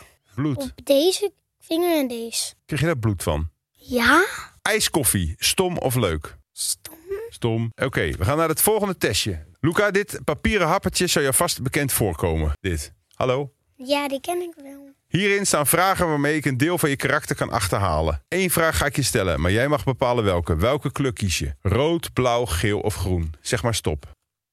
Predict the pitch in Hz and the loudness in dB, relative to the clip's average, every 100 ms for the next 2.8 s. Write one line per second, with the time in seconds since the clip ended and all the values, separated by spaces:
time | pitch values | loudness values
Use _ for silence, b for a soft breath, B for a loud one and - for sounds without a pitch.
0 | _ _ _ _ - 320 254 _ _ - | _ _ _ _ -2 0 0 _ _ -8
1 | - _ _ - 95 90 - - _ _ | -8 _ _ -6 -2 -2 -4 -14 _ _
2 | _ _ _ _ _ - 254 | _ _ _ _ _ -12 -12